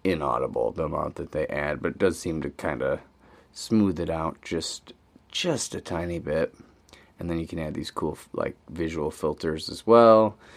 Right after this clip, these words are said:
You can put the lyrics. I've been doing, I did that with a lot of or-, original songs. Just putting, like, the lyrics so you could kinda read along and keep, keep people,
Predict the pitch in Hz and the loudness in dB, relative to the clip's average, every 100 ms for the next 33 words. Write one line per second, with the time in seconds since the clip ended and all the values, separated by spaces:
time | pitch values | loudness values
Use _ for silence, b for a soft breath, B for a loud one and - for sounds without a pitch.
0 | B B - - - 73 87 87 87 - | B B -14 -12 -8 -2 2 2 0 -8
1 | - 90 90 85 - 90 85 80 78 - | -12 -6 -4 -4 -4 -4 -4 0 0 -2
2 | - 76 69 64 69 - b b b b | -2 0 0 0 -2 -2 b b b b
3 | 80 80 80 80 - 80 78 80 80 - | -2 -2 -4 -6 -4 -4 -2 -2 -6 -10
4 | - b b b b b b - - - | -16 b b b b b b -18 -10 -8
5 | - 85 - 78 85 82 - - - - | -8 -10 -6 -4 -2 -4 -4 -14 -16 -10
6 | 85 85 82 - 76 85 80 82 80 B | -6 -6 -6 -10 -10 -6 -2 -2 -2 B
7 | B B B B B 127 139 117 110 110 | B B B B B 4 6 8 8 8
8 | 113 117 107 92 - 101 - - - 101 | 8 6 4 0 -4 -8 -8 -10 -4 -4
9 | - 90 87 85 85 | -4 -6 0 0 -2